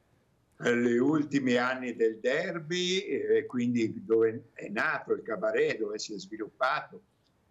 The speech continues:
il modo di fare cabaret alla milanese. Allora c'era una differenza tra quello milanese, quello romano,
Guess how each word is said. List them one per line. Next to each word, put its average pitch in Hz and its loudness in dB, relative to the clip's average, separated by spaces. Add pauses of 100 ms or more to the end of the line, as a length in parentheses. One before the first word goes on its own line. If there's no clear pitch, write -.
il 107 -8
modo 135 0
di 110 -8
fare 127 -2
cabaret 123 0
alla 120 -2
milanese. 120 -4
Allora 123 0
c'era 117 -4
una 117 -4
differenza 117 -2
tra 107 -4
quello 113 -2
milanese, 113 -2
quello 113 -2
romano, 113 0